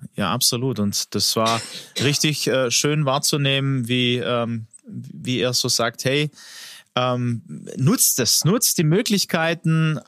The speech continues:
ähm, um euch da, ja, nicht nur weiterzubilden,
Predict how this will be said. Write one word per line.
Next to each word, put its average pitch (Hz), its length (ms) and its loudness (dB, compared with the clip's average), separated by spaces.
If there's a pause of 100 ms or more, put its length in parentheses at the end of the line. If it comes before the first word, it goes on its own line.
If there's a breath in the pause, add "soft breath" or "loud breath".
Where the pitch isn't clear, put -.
(120)
ähm, 139 500 0
um 143 200 0
euch 143 300 0
da, 135 400 0 (520 loud breath)
ja, 135 240 2 (200)
nicht - 560 0
nur 143 160 2
weiterzubilden, 196 960 2